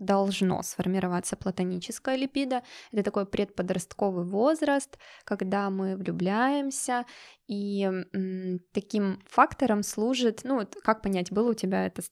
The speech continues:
была, прошла эта стадия или нет? Закрой глаза, сделай глубокий вдох, и вы тоже.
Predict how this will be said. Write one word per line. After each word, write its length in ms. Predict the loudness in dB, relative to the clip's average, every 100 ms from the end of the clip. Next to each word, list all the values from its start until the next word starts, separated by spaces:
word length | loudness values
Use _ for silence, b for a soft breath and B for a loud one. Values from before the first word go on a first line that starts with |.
| -2
была, 240 | 2 2
прошла 340 | 2 -2 0
эта 140 | 0 -2
стадия 380 | -4 -2 0 0
или 80 | 0
нет? 260 | -2 -2 -8 B B B
Закрой 260 | 0 2
глаза, 340 | 2 0 -2 -4 _ _ _ b b b b b _ _ _
сделай 380 | -6 0 2 2
глубокий 420 | 0 0 0 -4
вдох, 360 | -2 -2 -2 -8 _ _ _ _ _ _ _ _ -14
и 60 |
вы 100 | -12
тоже. 340 | -10 -10 -12